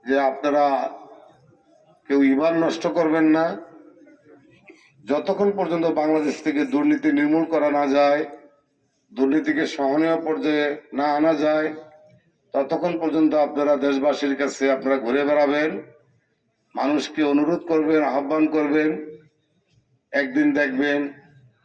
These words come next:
যে মানুষ আপনাদের ডাকে সাড়া দিয়ে ঐক্যবদ্ধ হবে।" এবং স্যারের আমাদেরকে একটা অনুশাসন দিয়েছেন যে বাংলাদেশ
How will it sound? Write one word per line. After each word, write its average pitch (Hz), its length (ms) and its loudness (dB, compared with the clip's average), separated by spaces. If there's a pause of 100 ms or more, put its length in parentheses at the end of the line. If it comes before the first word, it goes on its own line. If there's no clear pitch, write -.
(540)
যে 135 80 0
মানুষ 139 460 0
আপনাদের 135 420 -4
ডাকে 135 200 0
সাড়া 131 300 -2
দিয়ে 139 160 0
ঐক্যবদ্ধ 135 480 -2
হবে।" 131 520 0 (920)
এবং 135 240 -2
স্যারের 170 640 -4 (1400)
আমাদেরকে 151 540 0
একটা 160 260 -2
অনুশাসন 175 640 0
দিয়েছেন 156 580 2 (1160)
যে 147 160 2
বাংলাদেশ 156 880 0